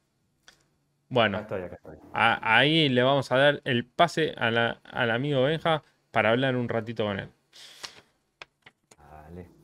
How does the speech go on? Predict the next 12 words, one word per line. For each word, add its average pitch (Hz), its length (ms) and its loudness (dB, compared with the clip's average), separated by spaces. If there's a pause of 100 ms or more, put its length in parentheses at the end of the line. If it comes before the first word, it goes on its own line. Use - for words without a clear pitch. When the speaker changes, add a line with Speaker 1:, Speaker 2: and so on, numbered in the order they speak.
Speaker 1:
Bienvenido, 247 920 6
Benja, 269 540 6 (100)
al 170 280 6
stream 233 360 0
de 190 320 4
Eco 196 340 0
Party 233 480 4
y 160 160 2
Baicepa. 127 760 2 (720)
¿Cómo 226 180 4
andás? 214 500 8 (720)
Speaker 2:
Hola, 135 640 0